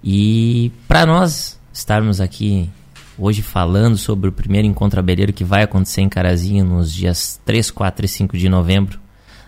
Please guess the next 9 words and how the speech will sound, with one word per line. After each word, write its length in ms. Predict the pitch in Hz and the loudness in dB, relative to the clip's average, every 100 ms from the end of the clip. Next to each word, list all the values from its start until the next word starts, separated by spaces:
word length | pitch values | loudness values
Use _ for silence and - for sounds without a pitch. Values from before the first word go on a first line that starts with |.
| - | -6
na 280 | 98 113 120 | 0 2 2
Capezu, 600 | 113 107 92 90 117 120 - - - _ _ _ - | 0 2 0 2 0 -2 -6 -20 -20 _ _ _ -2
é 80 | 120 | 2
um, 240 | 131 127 | 2 0
é 80 | - | 0
um 40 | 135 | 0
momento 280 | 143 165 | 2 2
muito 140 | 160 165 | 0 -2
especial 520 | - 92 - 76 69 | -2 -2 -2 -6 -8